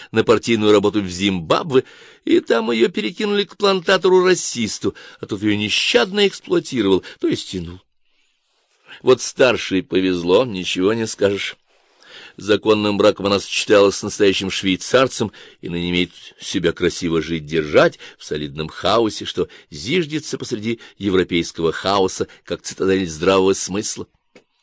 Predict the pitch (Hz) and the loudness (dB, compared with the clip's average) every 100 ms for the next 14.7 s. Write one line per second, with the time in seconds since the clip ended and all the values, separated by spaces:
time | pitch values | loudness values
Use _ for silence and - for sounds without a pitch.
0 | _ _ _ _ _ _ _ _ _ _ | _ _ _ _ _ _ _ _ _ _
1 | - - 269 202 208 214 185 175 196 190 | -8 -2 0 -2 -2 -2 -2 2 2 2
2 | - 175 165 156 160 147 143 131 139 127 | 0 0 0 0 -2 0 0 4 4 4
3 | 127 - 127 120 107 104 98 98 98 110 | 0 -4 -6 -2 0 0 0 0 0 0
4 | 185 156 - - - - 107 107 104 - | 0 0 -4 -12 -20 -8 -2 0 0 -2
5 | 131 233 247 208 196 - - - 156 147 | 0 2 2 2 -2 -4 -6 2 2 4
6 | 135 - - 123 - 107 107 101 - 92 | -2 -4 0 0 2 -2 0 -4 0 0
7 | 90 - 110 143 139 _ _ - 107 101 | 0 -2 -2 -2 -6 _ _ -4 0 0
8 | - 104 101 - 107 104 - 104 101 - | -2 -6 -2 2 6 4 2 -6 -6 0
9 | 113 104 104 101 101 95 113 - 101 98 | 0 2 0 2 2 2 -2 -2 -4 -4
10 | - - _ - - 104 98 87 90 - | -6 -14 _ -8 0 4 4 2 -2 0
11 | 95 - 123 107 92 _ - - 82 87 | 0 2 4 4 2 _ -20 -12 -6 -4
12 | 80 80 85 82 95 175 156 143 - _ | -4 -4 -6 -2 0 2 0 -4 -10 _
13 | _ _ _ 82 82 - 82 87 82 82 | _ _ _ -10 -8 -6 -6 -6 -2 0
14 | 78 90 98 113 - 92 | 0 0 0 -2 -4 -6